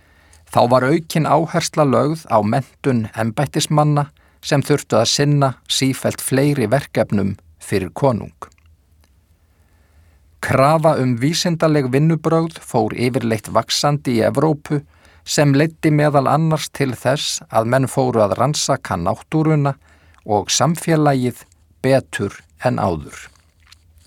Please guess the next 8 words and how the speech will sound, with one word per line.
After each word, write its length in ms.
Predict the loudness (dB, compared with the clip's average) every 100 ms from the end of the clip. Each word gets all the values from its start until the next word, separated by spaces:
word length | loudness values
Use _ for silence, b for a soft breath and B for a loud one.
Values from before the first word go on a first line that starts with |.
| -20 b b b b b b b b b -4
Dönsk 400 | 2 4 2 0
stjórnvöld 760 | -4 0 0 0 0 2 0 -2
og 160 | -2 0
lútherska 640 | 0 -2 -4 -2 0 -2
kirkjan 640 | -2 -6 -6 -2 -2 -2 -6 B
sáu 400 | -6 2 2 2
til 220 | 0 -4 -4
þess 460 | -2 -2 -2 -8